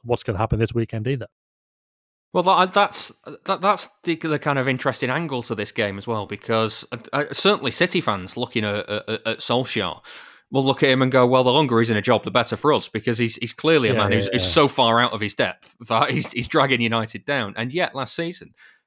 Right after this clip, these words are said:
Speaker 2: there were three performances against City where he, he just completely nullified any threat that City had.
Speaker 1: Mm. Yeah, and it's like, I've, 'cause I see that on Twitter as well,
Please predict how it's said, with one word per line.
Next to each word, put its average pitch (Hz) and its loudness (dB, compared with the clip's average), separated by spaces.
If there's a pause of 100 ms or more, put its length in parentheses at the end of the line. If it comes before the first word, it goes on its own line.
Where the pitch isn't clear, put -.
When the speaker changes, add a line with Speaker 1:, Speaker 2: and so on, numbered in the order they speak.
Speaker 2:
there 131 -2
were 135 0
three 151 -4
performances 127 -2
against 107 -4
City - -6
where 107 -2
he, 131 -6
he 131 -8
just - -8
completely 143 -4
nullified 117 2
any 113 2
threat 120 -2
that 113 -2
City 123 -2
had. 107 0
Speaker 1:
Mm. 95 -6 (960)
Yeah, 135 6
and 127 -2
it's 127 -6
like, 127 -2 (100)
I've, 143 -2
'cause 135 0
I 139 6
see - -4
that 95 -8
on 90 -12
Twitter 107 -16
as 92 -16
well, 87 -14